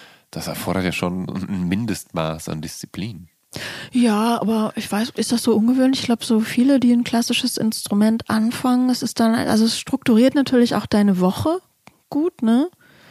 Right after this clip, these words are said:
Speaker 2: Und, äh, also ich fand's irgendwie total normal, das so lange durchzuziehen, bis ich dann eben Abitur gemacht hab und dann, äh, ja auch zu Hause ausgezogen bin und
Speaker 1: Ja.
Speaker 2: so.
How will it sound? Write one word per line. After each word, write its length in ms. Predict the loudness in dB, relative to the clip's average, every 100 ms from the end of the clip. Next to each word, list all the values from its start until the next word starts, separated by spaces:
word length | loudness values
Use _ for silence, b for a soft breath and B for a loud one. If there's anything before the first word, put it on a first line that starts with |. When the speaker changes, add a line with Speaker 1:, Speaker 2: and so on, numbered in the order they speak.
| B B B B B B B
Speaker 2:
Und, 400 | 4 8 8 6
äh, 40 | 4
also 240 | 4 4
ich 140 | 4 2
fand's 240 | 0 2
irgendwie 340 | 4 4 4 2
total 720 | -2 -2 2 4 4 2 2
normal, 720 | 2 4 4 4 4 4 4
das 180 | 2 2
so 160 | 4
lange 260 | 4 4 4
durchzuziehen, 540 | 2 2 -2 0 2
bis 140 | 2 0
ich 80 | 0
dann 180 | 0 2
eben 360 | 4 4 2
Abitur 440 | 2 0 0 0 2
gemacht 400 | 2 0 -4 -4
hab 160 | -4 0
und 280 | -2 0
dann, 360 | 2 2 2 0
äh, 960 | 2 2 4 2 0 _ _ -20 -10 -8
ja 80 |
auch 60 | -6
zu 120 | -4
Hause 220 | -2 0 0
ausgezogen 600 | 0 -2 -4 -2 0 2
bin 240 | 2 0
und 80 | -4
Speaker 1:
Ja. 60 |
Speaker 2:
so. 80 | 0